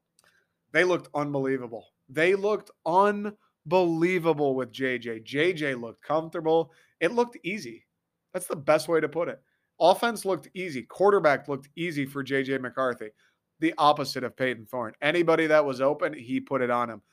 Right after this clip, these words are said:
Deep ball, short ball, doesn't fucking matter. He was throwing bombs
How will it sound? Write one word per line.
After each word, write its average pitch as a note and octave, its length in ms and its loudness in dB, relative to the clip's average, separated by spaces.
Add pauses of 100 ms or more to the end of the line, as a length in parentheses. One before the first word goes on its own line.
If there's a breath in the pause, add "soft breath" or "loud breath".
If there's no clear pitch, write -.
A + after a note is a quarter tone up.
(260)
Deep D#3+ 260 0
ball, D3+ 200 2
short C#3+ 420 -2
ball, D3 320 2
doesn't D#3 400 -4
fucking C#3+ 440 -4
matter. C3 260 -2
He C3+ 100 -4
was D3 160 -4
throwing C3+ 380 -2
bombs C#3+ 520 0